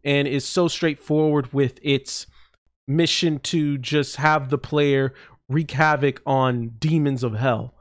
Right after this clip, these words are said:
And I think what makes Doom unique is that there's not a lot, a lot like it. Doom is the only place you can have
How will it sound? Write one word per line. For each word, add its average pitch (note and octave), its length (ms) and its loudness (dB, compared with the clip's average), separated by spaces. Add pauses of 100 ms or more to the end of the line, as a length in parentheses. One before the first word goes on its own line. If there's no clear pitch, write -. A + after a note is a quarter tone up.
And D#3 160 2
I D#3+ 120 2
think A#3 280 -2
what E3+ 140 2
makes F3 300 -2
Doom E3 320 0
unique E3 320 0
is C3 80 -4
that C#3+ 200 0
there's C#3+ 220 -2
not D3 260 0
a C#3 80 2
lot, C#3 440 2
a C#3 60 -4
lot C3+ 260 0
like C3+ 280 0
it. A2+ 140 -12 (540)
Doom C#4+ 260 4
is A3 120 0
the F3 200 -2
only A3 460 2
place F3 580 -2
you G3 140 0
can D#3+ 160 -2
have C#3+ 540 2